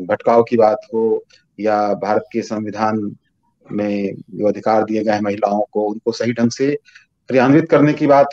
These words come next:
हो, महिलाओं के सबलीकरण से जुड़े हुए प्रसंग सब हों, इन सब पर आपके रचनात्मक विचारों को जानकर हमें बहुत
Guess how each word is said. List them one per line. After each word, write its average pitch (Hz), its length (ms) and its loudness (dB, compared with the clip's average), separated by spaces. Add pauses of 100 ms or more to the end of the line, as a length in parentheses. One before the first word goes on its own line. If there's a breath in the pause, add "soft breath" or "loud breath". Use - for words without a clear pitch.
हो, 151 200 6
महिलाओं 117 380 0
के - 460 -6
सबलीकरण 123 540 2
से 120 120 -8
जुड़े 123 180 0
हुए 131 100 0
प्रसंग 127 320 -6
सब 135 180 -2
हों, 143 240 0 (340 soft breath)
इन 143 120 0
सब 190 180 2 (120)
पर 180 140 8
आपके 143 280 4
रचनात्मक 139 580 0
विचारों 127 380 2
को 123 100 -2
जानकर 113 420 0
हमें 107 180 -8
बहुत - 140 -8